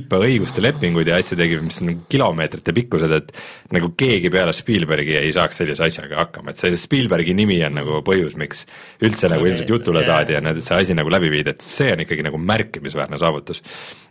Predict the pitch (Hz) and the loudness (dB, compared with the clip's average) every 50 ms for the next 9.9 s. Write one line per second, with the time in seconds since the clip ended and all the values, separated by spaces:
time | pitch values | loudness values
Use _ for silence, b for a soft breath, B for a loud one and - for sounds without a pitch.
0 | B - - 87 82 - - - 85 80 78 78 78 78 80 82 85 85 85 - | B -4 -2 -2 -2 -4 -4 -2 0 0 2 2 2 2 0 0 0 0 0 0
1 | 113 107 92 80 76 73 73 - - 80 76 73 - 85 80 76 - 85 76 76 | 0 0 0 -2 -2 -4 -6 -8 -8 -12 -12 -12 -12 -12 -10 -6 -6 -4 -4 -2
2 | 78 78 73 - - - - - 127 131 139 160 196 196 - 139 131 131 139 135 | -4 -4 -4 -6 -12 -14 -8 -4 -2 0 0 0 0 2 2 0 0 2 0 -2
3 | 135 131 123 123 127 139 135 - - 139 127 135 135 127 127 127 - - 131 - | -2 -4 -6 -4 -4 -4 -4 -4 -6 -4 -2 0 0 0 -2 -4 -8 -8 -4 -2
4 | 151 147 139 123 127 127 127 127 131 156 226 240 160 123 127 117 117 120 120 131 | -2 -2 -2 -4 -4 -4 -4 -2 0 0 2 2 0 -2 -4 -6 -6 -6 -2 0
5 | 165 170 135 - - 160 151 139 127 - - 139 131 127 123 123 - 196 196 196 | 0 0 0 0 0 0 2 0 0 -2 -2 -2 0 0 -2 -2 -2 -4 -4 -2
6 | - 151 151 147 135 123 120 120 120 120 120 117 117 127 127 123 123 120 - - | 0 0 0 0 0 0 -2 -2 -2 -4 -6 -6 -6 -6 -6 -6 -8 -10 -10 -6
7 | 127 143 180 151 120 117 123 120 120 117 123 127 127 127 127 127 127 127 127 123 | -2 0 0 0 0 -2 -6 -8 -8 -6 -6 -6 -4 -4 -2 -2 -2 -4 -4 -4
8 | 127 131 131 - - - - 143 135 131 127 127 127 135 147 147 135 127 123 123 | -4 -4 -6 -8 -10 -6 -4 -2 -2 -2 -2 -2 -2 0 0 0 0 -2 -4 -6
9 | 123 - 127 123 120 120 117 113 117 120 120 - 123 120 120 120 120 120 | -6 -6 -4 -4 -4 -4 -6 -6 -8 -10 -10 -6 -6 -6 -4 -4 -6 -8